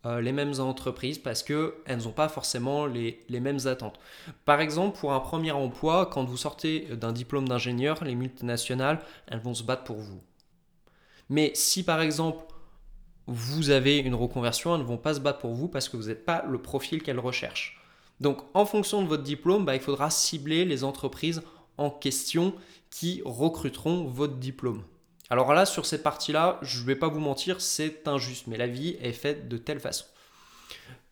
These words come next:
Mais est-ce qu'il y a un type d'entreprise qui recrute énormément ? Oui. Il y a des entreprises, pour moi, euh, que je ne conseillerais pas de travailler, mais si vous cherchez un premier emploi,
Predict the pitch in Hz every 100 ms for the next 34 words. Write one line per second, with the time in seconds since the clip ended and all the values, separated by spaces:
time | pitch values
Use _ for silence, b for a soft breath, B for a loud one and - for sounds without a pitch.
0 | - 170 240 247 - - 190 220 - 196
1 | 190 135 - 220 185 135 - 123 - 190
2 | 160 135 B B B - - 160 190 143
3 | 107 131 139 - 175 - - - - _
4 | - - 180 160 139 113 98 - - -
5 | - - - - - 131 131 - - -
6 | - - 139 180 185 196 180 226 226 -
7 | 135 - 143 156 156 143 - 165 113 113
8 | 113 110 107 110 - 110 110 107 - -
9 | - 131 170 208 156 - 202 180 160 -
10 | 151 123 - 143 135 113 117 151 170 -